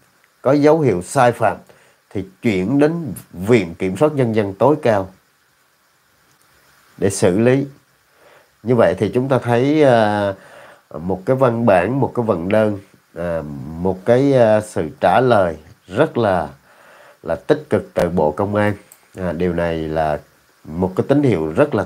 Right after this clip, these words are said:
tốt trong, à, à, cái vụ án Tỉnh Thất Bồng Lai này, và cũng là một cái điều hy vọng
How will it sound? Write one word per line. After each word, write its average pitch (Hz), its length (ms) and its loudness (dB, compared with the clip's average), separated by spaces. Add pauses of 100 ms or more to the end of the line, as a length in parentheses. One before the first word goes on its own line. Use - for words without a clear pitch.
(100)
tốt 143 380 2
trong, 101 320 -6
à, 90 200 -4 (1000)
à, 90 280 -4 (400)
cái 131 120 2
vụ 87 180 2
án 120 460 0
Tỉnh 78 160 -2
Thất 139 160 -4
Bồng 95 180 -2
Lai 107 180 2
này, 98 260 -4 (100)
và 98 200 0
cũng 98 340 -2
là 139 100 4
một 95 180 -2
cái 135 100 -2
điều 104 180 2
hy 120 160 0
vọng 113 300 0